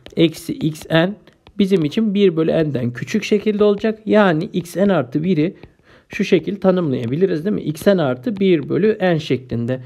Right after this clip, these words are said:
Evet, biz şöyle yapalım. X biri sıfır kabul edelim ve x n'i şu şekilde tanımlayalım. X n artı biri şöyle tanımlayalım. X n artı bir bölü n şeklinde tanımlayalım.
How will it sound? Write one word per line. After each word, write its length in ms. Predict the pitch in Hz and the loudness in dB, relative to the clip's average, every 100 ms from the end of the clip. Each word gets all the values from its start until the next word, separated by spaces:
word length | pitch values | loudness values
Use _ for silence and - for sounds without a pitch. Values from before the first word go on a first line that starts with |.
| - - - - | -18 -20 -20 0
Evet, 340 | 202 123 - | 2 2 0
biz 160 | 220 - | -2 4
şöyle 260 | 220 190 | 4 4
yapalım. 460 | 131 127 185 202 196 _ - - | 2 2 2 2 -4 _ -18 -2
X 280 | 202 - - | -2 0 0
biri 340 | 208 139 123 - | 4 2 0 -12
sıfır 640 | - - - 208 - 117 - - _ | -20 -16 4 4 4 -2 -4 -20 _
kabul 280 | - 160 196 | 0 4 4
edelim 420 | 208 208 202 208 - - _ _ - | 4 4 2 -2 -8 -20 _ _ -6
ve 280 | 156 175 190 - _ | -2 -2 -4 -14 _
x 240 | 196 - - | -4 -4 0
n'i 220 | 190 202 | 2 2
şu 120 | - | -4
şekilde 640 | - 151 139 135 208 220 - - | -2 0 0 0 0 -2 -10 0
tanımlayalım. 460 | 185 165 135 120 | 2 2 0 -2
X 180 | 120 - | -4 0
n 120 | 185 | 2
artı 240 | 170 139 143 | 2 0 -2
biri 200 | 180 190 | 0 0
şöyle 320 | 185 175 131 | 2 2 2
tanımlayalım. 600 | 123 117 110 117 147 220 - - - - | -2 -2 -2 -2 -2 -4 -6 -20 -20 -4
X 320 | 185 - - | -2 -2 -4
n 280 | 185 180 220 - _ - _ | 2 2 0 -8 _ -20 _
artı 360 | 214 160 - 196 | 4 4 0 0
bir 220 | 202 156 | 0 2
bölü 140 | 170 208 | 2 4
n 180 | 196 175 | 2 2
şeklinde 480 | - 139 120 117 | 0 -4 -2 -4
tanımlayalım. 640 | 117 123 113 113 110 110 | -4 -6 -6 -8 -8 -10